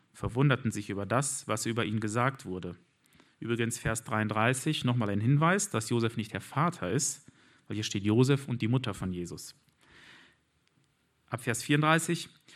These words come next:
"Und Simeon segnete sie und sprach zu Maria, seiner Mutter: ‚Siehe, dieser ist gesetzt zum Fall und zum Auferstehen vieler in Israel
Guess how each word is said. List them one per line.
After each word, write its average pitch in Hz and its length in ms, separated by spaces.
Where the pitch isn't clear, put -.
"Und 127 340
Simeon 139 560
segnete 196 540
sie 160 180
und 131 140
sprach 120 480
zu - 160
Maria, 117 580
seiner 104 400
Mutter: 139 440
‚Siehe, 120 540
dieser 208 500
ist 175 240
gesetzt 143 640
zum 110 240
Fall 185 480
und 139 160
zum 139 320
Auferstehen 127 800
vieler 190 440
in 151 120
Israel 98 640